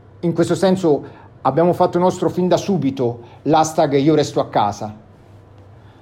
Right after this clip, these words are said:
Vedi, siamo talmente convinti come società che il principio della tutela della salute rappresenti un bene primario assoluto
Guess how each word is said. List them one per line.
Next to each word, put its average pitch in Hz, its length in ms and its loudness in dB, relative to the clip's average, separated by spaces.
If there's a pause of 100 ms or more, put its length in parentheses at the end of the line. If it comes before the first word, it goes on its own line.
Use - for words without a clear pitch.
(200)
Vedi, 160 220 0
siamo 175 220 0
talmente 196 440 2
convinti 131 840 -2
come 139 220 -2
società 127 680 -4 (520)
che 175 100 2
il 175 100 4
principio 190 500 2
della 151 200 4
tutela 170 320 2
della 139 160 2
salute 123 640 -2
rappresenti 165 560 -2
un 156 120 -2
bene 175 200 2
primario 147 340 0
assoluto 120 640 -4